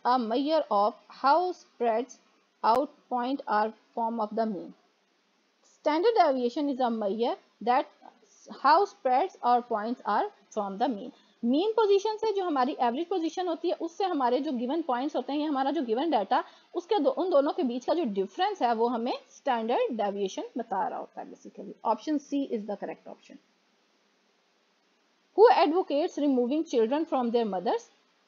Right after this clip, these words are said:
care and raising them as, as word of the state?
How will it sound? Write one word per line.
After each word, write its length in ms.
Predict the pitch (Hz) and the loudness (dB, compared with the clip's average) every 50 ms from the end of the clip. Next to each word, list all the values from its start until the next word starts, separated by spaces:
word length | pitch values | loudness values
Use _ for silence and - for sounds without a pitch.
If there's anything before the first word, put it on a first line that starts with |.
| _ - 339 | _ -4 0
care 220 | 359 359 349 320 - - | 2 2 2 2 0 -2
and 240 | - 262 277 269 226 240 | -4 -2 -2 0 2 2
raising 360 | 220 214 214 311 339 339 262 | 2 2 0 0 -2 -2 0
them 200 | 254 254 269 359 - _ _ _ _ _ _ _ - | 0 0 -2 -2 -6 _ _ _ _ _ _ _ 2
as, 280 | 240 254 277 302 - - _ - - - _ - | 2 2 2 2 -2 -12 _ -18 -18 -6 _ 2
as 200 | 214 240 277 277 | 2 2 2 0
word 280 | 254 277 262 262 277 | 0 2 2 2 2
of 240 | 254 - 202 202 202 - - | 0 0 0 0 0 -2 0
the 160 | 233 262 370 453 - _ _ _ _ _ - - | 0 0 0 0 -6 _ _ _ _ _ -20 -10
state? 260 | - 202 - - - | -8 -8 -8 -8 -16